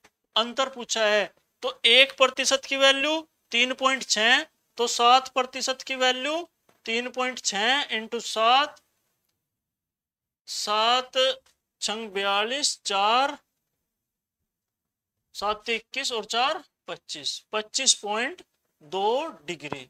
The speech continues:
आंसर हो गया पच्चीस पॉइंट दो डिग्री, आंसर सी। ठीक है दोस्तों, उम्मीद है ये बात समझ में आई होगी। हंड्रेड परसेंट तीन सौ साठ डिग्री के इक्वल होगा,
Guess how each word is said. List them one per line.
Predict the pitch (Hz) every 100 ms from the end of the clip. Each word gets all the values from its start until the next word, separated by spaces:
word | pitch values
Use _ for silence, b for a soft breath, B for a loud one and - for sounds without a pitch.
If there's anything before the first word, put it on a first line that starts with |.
| _
आंसर | 170 180 - 190
हो | 156
गया | 160 220
पच्चीस | 202 180 - 190
पॉइंट | - 170 180 247 262
दो | 156 160 175 240 311 _
डिग्री, | 151 139 131 127 _ - - _
आंसर | 165 175 - 254
सी। | - - 135 _ _ _ _ _ _ _ 196
ठीक | 202
है | 247
दोस्तों, | 277 - 311 - _ _ -
उम्मीद | 208 240 226
है |
ये | 247
बात | 240 254
समझ | - 208
में | 190 262
आई | 247 160
होगी। | 139 131 135 _ b b _ -
हंड्रेड | 185 202 254
परसेंट | 269 269 - 269 302 320 - _ _ _ _ -
तीन | 233 233
सौ | 285
साठ | - 214 202
डिग्री | 233 240 254
के | 277
इक्वल | 269 277 285
होगा, | 247 262 285